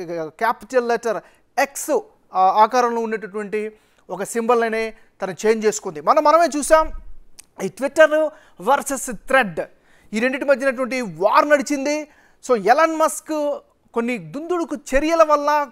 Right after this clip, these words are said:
కోట్లాది మంది యూజర్స్ అంటూ డ్రాప్ అయిపోతున్నారంటూ కూడా సోషల్ మీడియాలో ఒక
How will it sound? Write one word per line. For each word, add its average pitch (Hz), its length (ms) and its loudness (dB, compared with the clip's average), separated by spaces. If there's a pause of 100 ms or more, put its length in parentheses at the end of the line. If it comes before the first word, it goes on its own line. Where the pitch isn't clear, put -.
కోట్లాది 285 420 -2
మంది 277 420 -4 (260)
యూజర్స్ 262 340 -2
అంటూ 254 300 -4
డ్రాప్ 220 340 2
అయిపోతున్నారంటూ 233 680 -4
కూడా 220 420 0 (200)
సోషల్ 254 300 -2
మీడియాలో 214 520 0 (200)
ఒక 185 120 -4